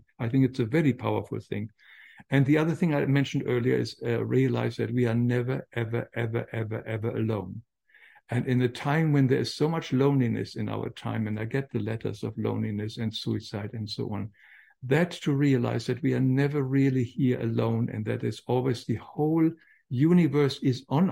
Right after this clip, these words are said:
our side to help us and to help us to pull through this valley of shadow of,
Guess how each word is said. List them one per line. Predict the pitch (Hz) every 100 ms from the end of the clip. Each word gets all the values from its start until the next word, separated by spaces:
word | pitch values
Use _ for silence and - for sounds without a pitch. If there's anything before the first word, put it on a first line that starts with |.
| -
our | 156 151
side | - 139 123 123 - -
to | - 127
help | 117 147 139 -
us | 104 101 - - -
and | 113 113
to | 131
help | 127 135 135
us | 120 -
to | 123
pull | - - 160
through | 160 - 139
this | 139 131 - _ 120
valley | 107 123 123 123
of | - -
shadow | - 117 117
of, | 113